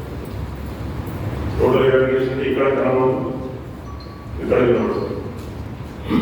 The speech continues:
That is the target given to all of you. I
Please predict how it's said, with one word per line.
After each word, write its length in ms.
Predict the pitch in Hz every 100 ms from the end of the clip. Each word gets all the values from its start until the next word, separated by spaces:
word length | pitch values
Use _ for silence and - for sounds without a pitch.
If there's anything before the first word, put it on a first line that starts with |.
| - 104 - - - - 127
That 160 | 127 143
is 60 | 143
the 80 | 135 - 139 120
target 280 | 123 131 131
given 220 | 131 131 120
to 80 | 127 127 - 117
all 120 | 120 123
of 100 | 123
you. 100 | 123 - - - - - - - - - -
I 40 | 113